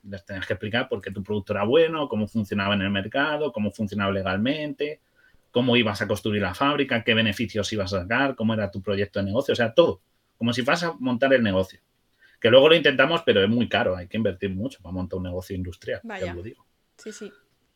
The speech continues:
Speaker 1: Porque, porque tal, aparte porque la miel es un fluido no newtoniano y es una putada para moverla por las bombas.
Speaker 2: Es verdad.
Speaker 1: Así que, pero bueno, y nada, pues eso, fábrica es una experiencia muy chula, decir que eres un premio nacional de innovación alimentaria,
Speaker 2: Sí.
Speaker 1: o sea, no,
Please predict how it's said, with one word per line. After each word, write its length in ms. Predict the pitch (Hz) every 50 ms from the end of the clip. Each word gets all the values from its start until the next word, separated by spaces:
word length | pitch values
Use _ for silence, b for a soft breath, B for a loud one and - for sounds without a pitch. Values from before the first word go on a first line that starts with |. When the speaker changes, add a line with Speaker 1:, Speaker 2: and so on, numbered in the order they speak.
| _ _ _ _ _ _ -
Speaker 1:
Porque, 720 | 110 107 98 95 98 - 95 92 90 90 90 87 87 87 -
porque 240 | 104 92 92 98
tal, 220 | 92 - 139 143 - -
aparte 280 | 110 104 120 123 156 156
porque 220 | - 135 123 123
la 80 | 110 107
miel 320 | 120 127 147 160 156 - -
es 180 | 120 113 - -
un 360 | 127 131 127 123 120 117 117
fluido 340 | - - 113 113 120 120 123
no 140 | 117 117 117
newtoniano 580 | 120 117 117 107 117 107 107 113 123 135 - - -
y 80 | 107
es 100 | 101 -
una 180 | - 104 90 87
putada 400 | - 95 - 95 92 92 95 95
para 360 | 95 92 90 87 82 85 - -
moverla 480 | 101 104 98 95 101 98 104 95 92
por 120 | - 104 92
las 180 | 87 87 -
bombas. 300 | - 90 82 78 - -
Speaker 2:
Es 120 | 226 220 214
verdad. 340 | 214 196 185 190 196 214 _ _ _ _ _ _ _ _ _ _ _ _ _ _ _ _ _ -
Speaker 1:
Así 240 | 92 90 - 104 101
que, 220 | - 135 143 - b b b b b b b b b b _ _ -
pero 160 | - - 107
bueno, 300 | 110 120 117 92 85 - -
y 240 | 131 131 123 113
nada, 260 | 104 92 92 - - -
pues 200 | - - - -
eso, 280 | 113 110 - 214 220 -
fábrica 420 | - 107 95 101 98 113 107 107
es 160 | - 104 113 107
una 160 | 107 117 110
experiencia 380 | - 127 113 113 110 - 120
muy 160 | 117 117 113 113
chula, 400 | - 139 135 143 156 233 - _ _ -
decir 280 | 110 104 - 113 107 95
que 100 | - 113
eres 160 | 113 110 113
un 140 | 120 110 107
premio 240 | 113 113 117 110
nacional 440 | 110 110 107 - 110 107 110 110 110
de 80 | 107 107
innovación 440 | 104 104 107 107 104 - 117 107 104
alimentaria, 500 | 104 104 104 104 101 - 113 123 147 -
Speaker 2:
Sí. 280 | - 165 170 190 285 381
Speaker 1:
o 20 |
sea, 160 | - - 78 -
no, 200 | 92 95 - -